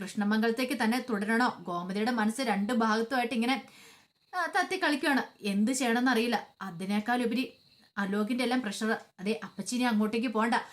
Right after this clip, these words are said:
അപ്പച്ചി ഇവിടെ നിന്നാ മതി എന്നൊക്കെ പറയണം. ഇത് കേട്ടപ്പോ ഗോമതിക്ക് ഭയങ്കര വിഷമായി. ഗോമതി പറഞ്ഞു, "ഞാനിവിടെ നിന്നാലും എനിക്കൊരു സമാധാനം കിട്ടുന്നില്ല, അവിടുത്തെ കാര്യം ഓർത്തിട്ടെന്ന്" പറയണം. അത് കേട്ടപ്പോ അച്യുതൻ പറഞ്ഞു, "നീ എന്തിനാ ഗോമതി ഇങ്ങനെ ടെൻഷൻ അടിക്കണേ?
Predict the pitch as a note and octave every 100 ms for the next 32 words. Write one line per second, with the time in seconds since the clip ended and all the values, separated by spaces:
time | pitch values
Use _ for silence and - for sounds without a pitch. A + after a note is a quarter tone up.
0 | - E4+ F4+ F#4+ F4 C4 C#4 A#3+ B3+ C4
1 | A3 B3 B3 A#3+ A3 G3+ A#3 A3 - _
2 | _ _ _ F3+ F#3+ G3 F#3 A3 G#3 F3+
3 | F3+ G3 A#3 G#3 F#3 G#3 A#3 G#3 A3 A3
4 | - F#3 F3 F3+ G#3+ G#3 G#3+ - - -
5 | G3 F#3+ G#3 A3 A#3 G3+ G#3 A#3 G#3 G#3+
6 | A#3+ B3+ G3 G3+ G#3+ B3 A3 G#3+ A#3 A3
7 | - - - C#4 C#4+ C#4+ B3 G3+ G#3 A#3
8 | G#3 G#3+ G#3+ A#3 A#3 G3+ G#3+ - _ _
9 | - C4 C4+ A3+ A3+ - - G#3 G#3 G3
10 | A#3+ A3 A3+ - G3+ C4+ D#4+ C#4 D#4 B3+
11 | B3 A#3 B3 A3+ B3 G#3+ G#3+ B3+ A3 A3+
12 | -